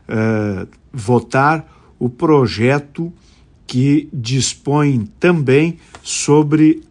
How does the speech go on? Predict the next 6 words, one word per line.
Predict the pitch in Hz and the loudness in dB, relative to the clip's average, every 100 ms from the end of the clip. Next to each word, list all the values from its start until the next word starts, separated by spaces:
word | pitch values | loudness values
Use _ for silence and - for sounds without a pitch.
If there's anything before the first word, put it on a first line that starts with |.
| - | -8
apoio | 139 - - 156 190 170 127 | -8 -6 0 4 4 2 -2
às | 117 | -4
famílias | - 123 104 131 151 151 - | -6 -6 -4 -2 -2 -4 -6
que | 127 | -10
foram | - 131 139 143 143 | -10 -6 -4 -4 -6
atingidas | 160 - 151 104 92 156 151 147 - | -8 -6 -4 -4 -6 -6 -4 -6 -6